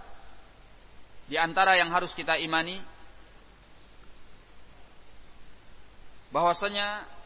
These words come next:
surga dan neraka itu adalah dua makhluk Allah yang besar,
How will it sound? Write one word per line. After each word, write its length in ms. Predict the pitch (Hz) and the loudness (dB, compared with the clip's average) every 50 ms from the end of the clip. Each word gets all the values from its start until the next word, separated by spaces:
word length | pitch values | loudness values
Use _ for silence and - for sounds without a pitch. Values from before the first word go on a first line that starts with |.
| - - - - - - - - - - - - - - - - - - - - - - - - - | -14 -14 -14 -12 -12 -12 -12 -14 -16 -18 -18 -14 -14 -14 -12 -12 -14 -16 -16 -18 -20 -20 -20 -18 -14
surga 400 | - - 208 208 180 185 202 196 190 | -8 -4 -4 -2 0 4 4 4 4
dan 180 | 190 185 185 185 | 4 0 2 2
neraka 400 | 190 185 180 180 190 185 180 185 | 2 2 2 2 2 0 0 0
itu 240 | 180 - 208 202 | -2 -4 -2 0
adalah 560 | - 165 180 165 175 175 180 185 180 175 156 139 | 2 2 2 2 2 4 4 4 2 0 -4 -6
dua 320 | 135 185 208 208 202 196 | -2 4 6 8 8 8
makhluk 400 | 190 190 185 - 196 190 180 - | 6 4 2 2 0 -2 0 0
Allah 320 | 175 165 165 165 160 147 - - - - - - - - - - - - - - - - - - - - - - - - - - - - - - - - - - - - - - - - - - - - - - - - - - - 113 | 0 2 6 6 6 6 6 2 -6 -10 -10 -10 -10 -10 -10 -10 -12 -12 -12 -16 -14 -12 -12 -14 -14 -14 -20 -18 -18 -18 -18 -16 -16 -16 -16 -14 -16 -16 -16 -16 -18 -20 -20 -20 -20 -20 -20 -20 -20 -18 -18 -16 -16 -16 -14 -14 -8 -4
yang 220 | 131 139 143 139 | -2 -2 -2 0
besar, 400 | - - 185 185 175 - - - | 2 6 8 10 10 10 8 4